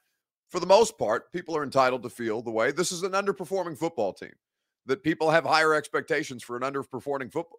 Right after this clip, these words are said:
underperforming football team is not the problem. Um,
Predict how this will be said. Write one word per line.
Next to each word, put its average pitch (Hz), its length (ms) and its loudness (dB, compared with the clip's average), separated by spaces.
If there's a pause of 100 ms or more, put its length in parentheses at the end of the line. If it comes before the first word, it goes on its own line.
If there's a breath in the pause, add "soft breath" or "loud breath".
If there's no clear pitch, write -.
(220)
underperforming 139 640 -10
football 170 300 -4
team 123 200 -12
is 120 100 -14
not 156 140 -10
the - 80 -20
problem. - 380 -14 (640)
Um, 101 500 0